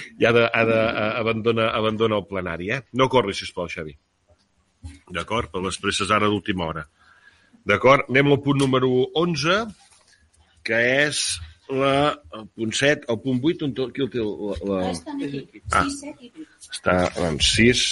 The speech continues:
Speaker 1: set i vuit. Molt bé, se vaig posant-ho per ordre. Anem al punt número nou, que és l'aprovació inici-, no, perdó, i el deu els deixem sobre la taula. Anem al punt número onze, que és la mo-, la moció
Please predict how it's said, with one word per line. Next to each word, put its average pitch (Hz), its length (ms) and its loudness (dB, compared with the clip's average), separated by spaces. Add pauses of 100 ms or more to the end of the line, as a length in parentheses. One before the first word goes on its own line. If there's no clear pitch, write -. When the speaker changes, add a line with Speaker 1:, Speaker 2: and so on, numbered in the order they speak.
(920)
Speaker 1:
set - 400 2
i 90 80 2
vuit. 139 400 6
Molt 92 180 4
bé, 120 120 6
se - 120 -2
vaig 101 200 0
posant-ho 107 440 2
per 113 140 4
ordre. 143 300 4
Anem 127 200 4
al 120 120 2
punt 123 140 -2
número 117 280 -2
nou, 160 320 2 (420)
que 117 120 0
és 120 60 -2
l'aprovació 131 540 2
inici-, 127 320 -2 (100)
no, 117 140 0
perdó, 104 320 -2
i 98 80 2
el 104 100 -2
deu 123 220 4
els 110 140 -4
deixem 120 240 -2
sobre 135 340 0
la 90 140 -2
taula. 117 640 0 (500)
Anem 143 220 6
al 135 100 4
punt 143 160 4
número 135 320 6
onze, 170 300 0
que 135 160 0
és 123 100 -4
la 139 160 0
mo-, 135 220 -2 (240)
la 117 640 0 (100)
moció 160 600 0